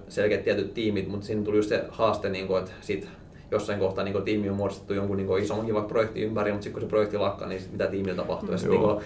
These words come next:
Speaker 1: jotkut tekee jotain muuta asiaa, jotkut jotain muuta asiaa, niin, niin se niinku, mä sanoin, että se jalostui ehkä siihen niinku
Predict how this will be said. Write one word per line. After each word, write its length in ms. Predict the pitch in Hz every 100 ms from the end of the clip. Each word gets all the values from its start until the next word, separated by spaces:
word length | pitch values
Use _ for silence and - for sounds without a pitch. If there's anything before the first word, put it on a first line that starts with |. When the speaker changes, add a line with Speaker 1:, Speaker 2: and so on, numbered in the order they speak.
| -
Speaker 1:
jotkut 220 | 110 107
tekee 200 | 104 104
jotain 160 | - 107 -
muuta 280 | 107 104 95
asiaa, 200 | 92 95
jotkut 240 | 95 - 92
jotain 180 | 95
muuta 240 | 98 98 95
asiaa, 340 | - 87 85
niin, 180 | 87 85
niin 160 | 87 90 - - - - -
se 140 | 101
niinku, 280 | 95 101 98 -
mä 80 | 110
sanoin, 160 | 110
että 80 | 113
se 60 | 120
jalostui 400 | 113 110 - 82
ehkä 160 | - 90
siihen 220 | 95 90
niinku 260 | 90 87